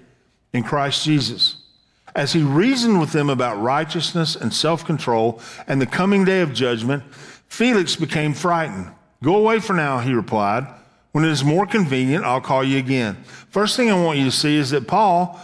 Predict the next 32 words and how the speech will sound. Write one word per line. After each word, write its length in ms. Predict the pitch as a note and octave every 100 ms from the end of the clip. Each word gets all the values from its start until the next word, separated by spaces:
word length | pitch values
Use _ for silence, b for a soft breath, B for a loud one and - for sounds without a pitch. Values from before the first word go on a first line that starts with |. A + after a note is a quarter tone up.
| B B B _ -
i-, 60 |
i-, 300 | E3+ - - -
in 160 | E3
this 200 | G3 A#3
case, 480 | - G#3 F#3 - -
he's 200 | - F3+
not 200 | A3+ A3
necessarily 440 | F#3+ F3+ G3 E3+ D3
arguing 480 | D#3+ F3 E3+ D#3
about 280 | C#3+ C3+ B2+
his 100 | A2+
case 400 | - E3 E3 -
or 80 | B2+
his 100 | G#2
freedom. 480 | - F3 G3 D#3 C#3+ B B B B
He's 180 | G#3+
sharing 300 | G3+ B3+ B3
the 80 | B3
gospel. 480 | G#3 A3+ B3+ - A2+
He's 160 | D3+ D#3+
taking 380 | E3 D#3+ F3
it 20 | D#3+
as 120 | C#3
an 80 | C#3+
opportunity 720 | C#3+ C3 - F3 C#3+ C3 C3 B B B
to 100 | D#3+
share 300 | - D#3 D3
the 100 | C#3+
truth 320 | - C#3+ C#3
of 80 | C3+
the 80 |
gospel. 480 | C3 C3+ B2 - G#2